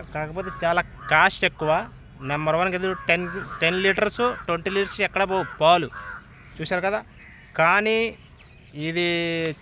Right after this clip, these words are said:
చాలా రోజులు వస్-, ఇస్తాయి అనమాట. సంవత్సరం దాకానే ఇస్తాయి పాలు, ఎండిపోవు. అలాంటివి అనమాట, నెంబర్ వన్గా ఉంటుందన్నమాట. ఇదిగో ఇదొకటి, ఇదిగో అదొకటి.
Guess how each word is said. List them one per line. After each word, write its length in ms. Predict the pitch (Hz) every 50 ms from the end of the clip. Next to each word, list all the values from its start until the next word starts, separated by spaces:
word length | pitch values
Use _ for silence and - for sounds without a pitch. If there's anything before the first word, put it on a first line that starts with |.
| - -
చాలా 340 | 165 147 151 160 170 190 214 220
రోజులు 260 | 220 220 214 214 208
వస్-, 240 | 202 - - - 196 170 165 160 160 156 143 165
ఇస్తాయి 260 | 160 143 - 190 185
అనమాట. 280 | 180 175 175 170 156 185 151 123
సంవత్సరం 560 | - - 156 156 170 185 180 - 196 196 196
దాకానే 240 | 196 190 202 208 202
ఇస్తాయి 260 | 185 - 196 170 151 -
పాలు, 220 | 151 151 156 151 127 110 113 - 123 147
ఎండిపోవు. 360 | 160 165 165 185 185 160 120 - - - - - - - - - -
అలాంటివి 300 | 139 165 185 190 185 180
అనమాట, 280 | 170 165 151 143 127 117
నెంబర్ 460 | 107 110 110 117 131 143 160 165 160 165 170
వన్గా 280 | 175 180 190 185 190 180 165 165
ఉంటుందన్నమాట. 440 | 160 165 160 156 147 143 139 127 131 117 110 - - - - -
ఇదిగో 180 | 139 151 156 147
ఇదొకటి, 520 | 139 139 147 156 165 170 175 180 - 214 220 240 233 - - - - - - - - - - - - - - - - - - - - -
ఇదిగో 300 | 131 147 156 160 151 139 120 104 - - - - - -
అదొకటి. 440 | 139 151 165 175 175 170 160 143 117